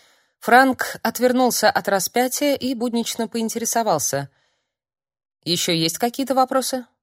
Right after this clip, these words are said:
«У меня», осторожно вступила рыженькая студентка,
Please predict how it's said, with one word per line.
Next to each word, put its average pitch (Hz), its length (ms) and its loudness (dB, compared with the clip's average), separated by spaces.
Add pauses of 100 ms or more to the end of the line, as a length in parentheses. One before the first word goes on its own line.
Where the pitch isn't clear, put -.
(520)
«У 233 80 -6
меня», 233 640 2 (400)
осторожно 185 640 0
вступила 175 580 -2
рыженькая 160 520 -4
студентка, 151 760 -2